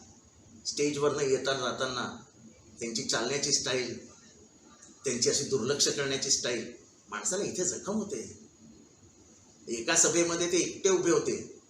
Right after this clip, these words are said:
मागनं अजितदादा निघून गेले.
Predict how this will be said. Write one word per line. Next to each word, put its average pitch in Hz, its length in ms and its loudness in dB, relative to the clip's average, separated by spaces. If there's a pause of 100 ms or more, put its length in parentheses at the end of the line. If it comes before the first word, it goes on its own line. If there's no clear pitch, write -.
(260)
मागनं 120 480 0
अजितदादा 156 680 -2
निघून 147 240 0
गेले. - 520 -2